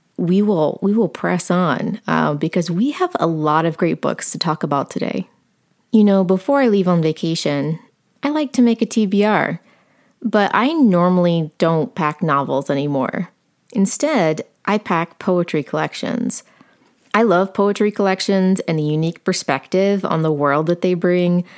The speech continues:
but I, I wasn't always <laughs> interested in poetry, I have to admit. Like a lot of people, I grew up thinking poetry was too highbrow or too much like a nursery rhyme,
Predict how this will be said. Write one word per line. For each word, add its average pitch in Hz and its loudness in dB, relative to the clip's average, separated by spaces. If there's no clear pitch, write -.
but 180 0
I, 202 0
I 240 0
wasn't 359 0
always 214 4
<laughs> - -
interested 214 2
in 175 0
poetry, 180 0
I 170 0
have 185 -2
to 180 0
admit. 170 0
Like 202 0
a 196 2
lot 170 0
of 285 -4
people, 151 -2
I - 0
grew 285 0
up 330 -4
thinking 269 2
poetry 233 0
was 160 0
too 170 -2
highbrow 196 2
or 165 -2
too - -8
much 311 -4
like 220 -2
a 165 2
nursery 175 0
rhyme, 151 0